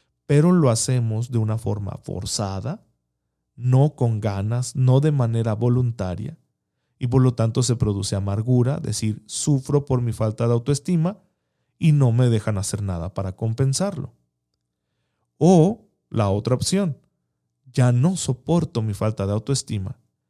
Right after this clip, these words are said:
y voy a hacer lo que sea para compensarlo. Y es cuando la persona puede involucrarse en conductas, conductas destructivas.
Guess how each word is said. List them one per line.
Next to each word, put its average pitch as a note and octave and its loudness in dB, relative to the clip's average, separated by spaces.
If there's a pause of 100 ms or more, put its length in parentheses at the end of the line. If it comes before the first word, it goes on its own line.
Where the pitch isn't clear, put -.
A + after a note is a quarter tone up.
(200)
y D3 -4
voy C3 6
a B2 4
hacer A#2 -2
lo E3 4
que D#3+ -2
sea G#2+ -2 (280)
para G#2+ -4
compensarlo. G2 -8 (720)
Y B2+ 2
es B2+ 0
cuando C3 4
la C3 4
persona B2 0
puede A#2 2
involucrarse A#2 -2
en B2+ -2
conductas, G#2+ -6 (120)
conductas A#2 -4
destructivas. - -8